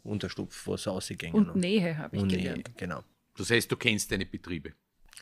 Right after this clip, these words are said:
Speaker 1: Die meisten kennen wir schon, ja, schon. Naja, wir haben ja auch Händler, von denen wir einkaufen. Wir haben uns sogar Dings, wir haben sogar in der Küche, wir lassen uns immer, äh,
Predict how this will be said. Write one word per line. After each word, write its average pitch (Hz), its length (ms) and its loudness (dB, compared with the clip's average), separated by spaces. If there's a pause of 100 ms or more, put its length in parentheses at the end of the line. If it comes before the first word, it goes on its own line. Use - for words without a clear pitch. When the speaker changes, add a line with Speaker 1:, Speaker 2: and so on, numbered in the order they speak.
(140)
Speaker 1:
Die 98 80 4
meisten 92 300 2
kennen 87 240 -6
wir 90 100 -6
schon, 82 300 -8
ja, - 180 -10
schon. - 280 -10
Naja, 117 240 6
wir 110 100 8
haben 113 80 8
ja 104 80 8
auch - 160 2 (380)
Händler, 120 400 10
von 110 120 2
denen 101 240 6
wir 95 140 8
einkaufen. 117 540 6 (580)
Wir 110 80 12
haben 117 80 12
uns 117 140 10
sogar 104 280 10
Dings, 165 300 4
wir 98 100 6
haben 95 100 2
sogar 98 280 6
in 95 220 2
der 98 80 4
Küche, 151 560 2 (160)
wir 101 120 12
lassen 95 280 10
uns 107 180 8
immer, 139 420 12
äh, 101 240 6